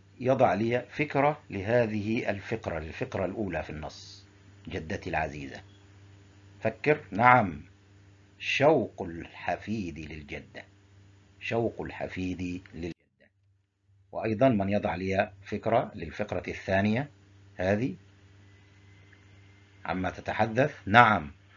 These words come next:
حزن الحفيد على جدته بسبب الأمراض التي تعانيها. تعالوا معي للصفحة الموجودة أمامكم في الكتاب، افتح معي الكتاب. أولًا لغة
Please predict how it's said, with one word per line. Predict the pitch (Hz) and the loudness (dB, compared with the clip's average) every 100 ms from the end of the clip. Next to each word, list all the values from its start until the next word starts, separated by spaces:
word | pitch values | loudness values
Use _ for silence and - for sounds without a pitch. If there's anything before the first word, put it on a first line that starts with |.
| - - | -20 -4
حزن | 147 151 107 101 | -2 0 0 0
الحفيد | - 95 - 117 98 | 0 -4 -2 -4 -4
على | 82 87 87 | -4 -4 -6
جدته | 87 78 135 139 147 151 170 190 - - - - | -6 -6 -8 -4 -4 -2 -2 -4 -10 -20 -20 -16
بسبب | 87 - 120 101 87 | -14 -6 -6 -4 -8
الأمراض | 90 98 90 87 98 92 82 | -8 -8 -8 -6 -4 -4 -6
التي | 85 78 80 80 - 85 82 - - - | -10 -10 -8 -8 -8 -10 -10 -14 -20 -8
تعانيها. | 85 80 80 82 82 76 - 73 71 - - - - - - _ _ _ _ _ _ _ _ _ _ _ _ _ _ _ _ _ _ _ _ _ _ _ _ _ - | -6 -4 -4 -4 -6 -8 -10 -10 -12 -16 -20 -20 -20 -20 -20 _ _ _ _ _ _ _ _ _ _ _ _ _ _ _ _ _ _ _ _ _ _ _ _ _ -4
تعالوا | 139 147 101 | 0 2 0
معي | 98 107 120 143 _ _ | -4 -4 -6 -10 _ _
للصفحة | - - 117 - 92 | -20 -12 -12 -4 -4
الموجودة | 90 85 101 95 | -4 -10 -8 -8
أمامكم | 92 101 92 90 | -8 -8 -8 -12
في | 90 | -14
الكتاب، | - 107 113 123 | -12 -6 -6 -6
افتح | 123 - - | -8 -6 -4
معي | 107 92 | -4 -4
الكتاب. | 92 92 101 143 - - - - - - - _ - | -8 -2 -2 -2 -8 -20 -20 -20 -20 -20 -20 _ -8
أولًا | 95 117 117 | 0 2 2
لغة | 104 113 | 0 -2